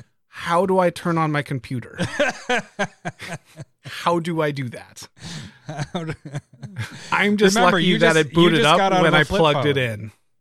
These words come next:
Speaker 2: Right. You just got off of your flip phone. Like,
Speaker 1: I
Speaker 2: you
Speaker 1: did.
Speaker 2: know, you just upgraded to a smartphone, like, a year or two ago, right? At this point. I mean, and flips are back.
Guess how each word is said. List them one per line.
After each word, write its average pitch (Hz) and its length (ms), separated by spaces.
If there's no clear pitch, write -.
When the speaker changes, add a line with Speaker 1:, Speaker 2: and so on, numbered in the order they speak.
Speaker 2:
Right. 156 260
You 175 180
just 208 160
got 208 180
off 208 120
of 202 60
your 165 100
flip 196 240
phone. 104 380
Like, 113 200
Speaker 1:
I - 60
Speaker 2:
you 175 80
Speaker 1:
did. - 80
Speaker 2:
know, 131 140
you 156 160
just 180 160
upgraded 143 460
to 135 80
a - 40
smartphone, 131 540
like, 110 180
a 117 60
year 131 220
or - 20
two 240 280
ago, 95 200
right? 117 340
At 123 80
this 131 200
point. 143 400
I 135 80
mean, 151 200
and 147 200
flips 226 300
are 170 100
back. 139 540